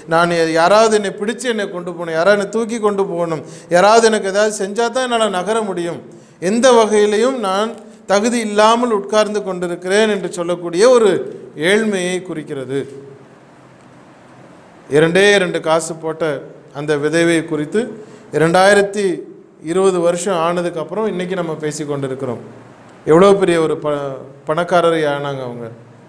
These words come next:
அவங்க கையில இருந்த இரண்டே இரண்டு காசு, "ஒண்ணுமே இல்ல, ஆண்டவர் தான்" அப்படின்னு சொல்லி எல்லாத்தையும் அவங்க கொண்டு போட்டாங்க. இன்னைக்கு வரைக்கும் அவர்கள் அவ்வளோ பெரிய விஷயத்தை, அவர்களை குறித்து நாம் பேசி கொண்டிருக்கிறோம்.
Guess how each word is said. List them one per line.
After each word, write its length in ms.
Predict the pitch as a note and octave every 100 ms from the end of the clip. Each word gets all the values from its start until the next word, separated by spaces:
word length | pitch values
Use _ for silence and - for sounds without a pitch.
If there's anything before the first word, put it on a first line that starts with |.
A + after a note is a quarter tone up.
| _ - - - - -
அவங்க 340 | D3 D#3+ D#3
கையில 140 | F#3 G#3
இருந்த 200 | F#3+ F3+
இரண்டே 400 | E3+ F3 G3 G#3
இரண்டு 240 | G3+ G3
காசு, 680 | F#3+ F3 F3+ G#3 A3 - - -
"ஒண்ணுமே 580 | D#3+ F#3+ G#3+ A#3 B3+ B3+
இல்ல, 300 | A3+ A3 G#3
ஆண்டவர் 420 | F#3 G3+ G#3 G3
தான்" 340 | G#3+ B3+ B3
அப்படின்னு 140 | G#3 G#3
சொல்லி 300 | G#3 G3 F#3
எல்லாத்தையும் 400 | G3 G#3+ A#3+ A3+
அவங்க 160 | F#3+
கொண்டு 240 | E3+ F3 F3
போட்டாங்க. 560 | D#3+ D#3+ D#3+ D3+ D#3+ D#3+ - - - - -
இன்னைக்கு 280 | E3 F3
வரைக்கும் 360 | F3+ E3+ E3+ F3
அவர்கள் 400 | D#3+ D3+ D3 C#3
அவ்வளோ 160 | C#3+ D#3+
பெரிய 280 | D#3 D3+
விஷயத்தை, 580 | C#3 C3+ D3+ D3 G3 - - -
அவர்களை 360 | D3+ E3+ E3+ E3
குறித்து 240 | D#3+ D#3+
நாம் 140 | D#3+ D3
பேசி 280 | D3 C#3+ C#3
கொண்டிருக்கிறோம். 800 | C3 B2 A#2 A#2 A2 B2+ -